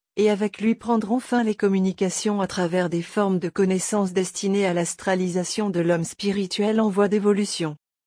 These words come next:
La conscience intégrale forcera l'astral à mettre un terme à l'exploitation occulte de l'homme,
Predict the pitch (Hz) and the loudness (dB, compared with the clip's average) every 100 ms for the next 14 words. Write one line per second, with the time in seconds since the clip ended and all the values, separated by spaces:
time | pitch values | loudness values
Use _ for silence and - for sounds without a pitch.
0 | - 202 202 233 226 247 240 - 214 208 | 0 2 2 0 -2 0 0 0 0 0
1 | 180 214 240 - 208 - 185 180 185 175 | 0 0 -2 -2 -4 -2 -2 0 2 0
2 | - 226 214 202 190 - 175 165 202 185 | -2 -2 0 2 0 -2 -4 0 2 2
3 | 180 175 - - 185 180 165 - 202 185 | 2 -2 -4 -4 -2 0 -2 -2 0 0
4 | 165 - 208 - 170 175 165 175 220 | -2 -2 -4 -2 0 0 2 2 2